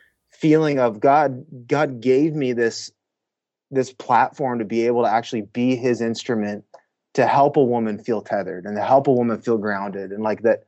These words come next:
I keep pushing that away. And so just that, just that mental, just change that had to happen in me where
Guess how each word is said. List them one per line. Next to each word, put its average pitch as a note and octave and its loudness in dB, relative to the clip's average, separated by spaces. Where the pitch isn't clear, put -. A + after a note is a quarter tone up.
I C#3 6
keep C#3+ 0
pushing C#3 0
that A#2+ 2
away. A2 2
And A#2+ -10
so B2 4
just A#3 -2
that, G3+ 6
just G3+ -4
that F3+ 4
mental, C#3+ 2
just D#3 -2
change C#3 -2
that B2+ 2
had B2+ 4
to A#2 2
happen B2+ 0
in A2+ -2
me A2+ -4
where G#2 0